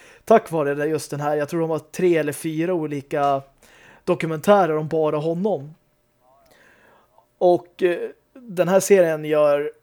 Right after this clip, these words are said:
alltså, man är ju helt fast. Även om jag vet mycket vad som händer. Jag vet att han inte lever idag och det här och där. Jag sitter ändå helt fast och bara,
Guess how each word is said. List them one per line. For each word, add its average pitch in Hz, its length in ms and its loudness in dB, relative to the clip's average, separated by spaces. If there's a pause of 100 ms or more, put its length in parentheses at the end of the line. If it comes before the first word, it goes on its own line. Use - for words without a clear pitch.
(240)
alltså, 156 240 -4
man 160 280 -2
är 156 40 0
ju 151 120 -2
helt 147 260 -4
fast. - 460 -4
Även 170 300 2
om 156 120 -6
jag 151 100 0
vet 156 360 -2
mycket 151 360 -8
vad 135 120 -2
som 143 120 -12
händer. 143 300 -4
Jag 143 120 0
vet 147 220 -2
att 135 100 -8
han 147 100 -8
inte 139 180 -10
lever 143 380 -4
idag 139 280 -2
och 143 60 -4
det 143 80 -8
här 139 140 -2
och 143 80 -2
där. 143 220 0 (360)
Jag 190 100 2
sitter 214 240 6
ändå 190 200 6
helt 180 440 4
fast - 500 -4
och 151 60 -6
bara, 151 180 -2